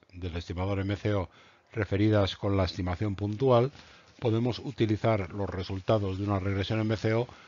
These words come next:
para diagnosticar la heterocedasticidad en los residuos. Concretamente, vamos a ver ahora el test de White,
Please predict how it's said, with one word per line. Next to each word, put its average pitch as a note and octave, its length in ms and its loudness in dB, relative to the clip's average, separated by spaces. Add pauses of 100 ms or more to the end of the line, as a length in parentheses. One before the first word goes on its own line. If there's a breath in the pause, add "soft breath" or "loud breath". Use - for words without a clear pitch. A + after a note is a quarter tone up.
(160 loud breath)
para A2+ 280 8
diagnosticar G2+ 880 -2
la F#2 180 0
heterocedasticidad F2+ 1040 -4
en F2+ 120 -8
los E2 120 -6
residuos. D2 600 -14 (920 soft breath)
Concretamente, A#2+ 760 8
vamos G#2+ 320 2
a - 20 0
ver G#2 160 4
ahora A2 220 8
el F#2+ 100 6
test F#2+ 200 0
de G#2+ 80 0
White, C3 420 4